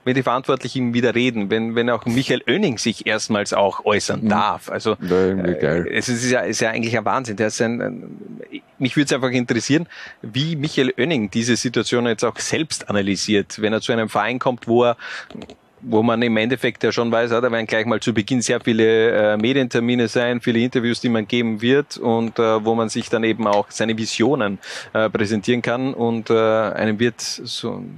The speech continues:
Speaker 1: Art Maulkorb verpasst. Ich glaub, das hat er in seiner Karriere noch nicht gesehen, aber ich bleib dabei, bleiben wir ruhig. Vielleicht, ähm, Kritik zu äußern ist sehr leicht. Mal schauen,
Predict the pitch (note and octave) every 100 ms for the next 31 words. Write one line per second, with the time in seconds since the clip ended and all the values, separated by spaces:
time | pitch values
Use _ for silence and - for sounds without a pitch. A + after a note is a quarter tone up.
0 | - - - - G3 F#2+ F#2+ - G#2+ F#2+
1 | D3 - G2 - F#2+ G#2 C#3+ - - -
2 | - - - A2 A2+ - A2 A#2 B2 A#2
3 | A#2+ A#2 - - B2 A#2 - A2+ A2+ -
4 | A2+ A2 A#2 A#2 A2+ C#3 - C#3 C#3 -
5 | A2+ - B2 E3 - B2+ A#2+ A#2 A#2 C#3+
6 | F#3 - - E3+ G3 A#2 G2+ A2 D3 F3
7 | - C3+ C3 A2+ B2+ F3 - A#2+ B2 D#3
8 | F#3+ - - - - - - B2+ B2+ C3
9 | B2+ - C3 F3+ F3 D#3 D3+ D3+ D#3 -
10 | - E3+ - C#3 B2+ D3+ F3+ - - C3
11 | C3+ - B2 C3 E3+